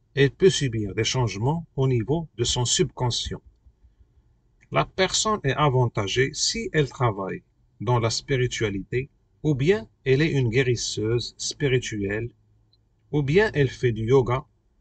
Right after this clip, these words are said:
ou la danse, ou bien la voyance et la guidance. La personne peut trouver des idées créatives et captivantes qui l'aideront à écrire un livre, par exemple.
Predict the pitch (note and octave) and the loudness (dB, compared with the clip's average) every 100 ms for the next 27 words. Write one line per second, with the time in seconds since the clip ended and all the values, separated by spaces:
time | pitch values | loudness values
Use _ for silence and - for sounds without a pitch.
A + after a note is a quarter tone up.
0 | _ _ _ _ F#3+ G#3+ _ _ _ _ | _ _ _ _ -4 -4 _ _ _ _
1 | - B2 A2 G#2+ C3+ C#3 - - - - | -2 0 2 0 0 -2 -4 -6 -6 -4
2 | C3 A#2+ F#3 F3 C#3+ G2+ B2 C3 A#2+ D3+ | 0 2 2 4 2 2 2 2 0 0
3 | D#3+ - - D#3+ F#3 F3+ _ _ B2+ C#3+ | 0 -2 -4 -2 -4 -4 _ _ -2 2
4 | D#3 B2+ G#2 F2 - - - _ _ _ | 4 2 0 -2 -4 -4 -8 _ _ _
5 | _ _ _ _ _ _ _ _ - D3 | _ _ _ _ _ _ _ _ -4 -4
6 | - F#3+ F#3 - A3+ B3 - _ _ _ | 0 0 0 0 -2 -6 -16 _ _ _
7 | _ G3+ - D3 B2 A2+ G2+ G#2+ A2+ G#2+ | _ 2 4 2 2 2 2 0 0 -4
8 | - - D3 A#2+ - B2+ C#3 A2 - B2 | -4 2 4 4 0 -2 -2 -4 -6 -4
9 | E3+ - B2+ G2+ G2+ B2+ - - _ _ | -4 -2 -2 -2 -4 -4 -6 -18 _ _
10 | _ _ _ _ _ - C#3+ E3+ C#3+ A2+ | _ _ _ _ _ -4 2 4 4 2
11 | D3+ F3 _ _ _ _ _ _ _ _ | 0 -2 _ _ _ _ _ _ _ _
12 | _ - C3 D3+ - - F3 D#3+ C3+ B2 | _ -2 0 0 -2 -2 -2 0 0 0
13 | B2 D#3+ A#2 - - _ _ D3 C#3 G#2+ | 2 2 0 -4 -20 _ _ 0 2 0
14 | F#2+ F2 | -6 -10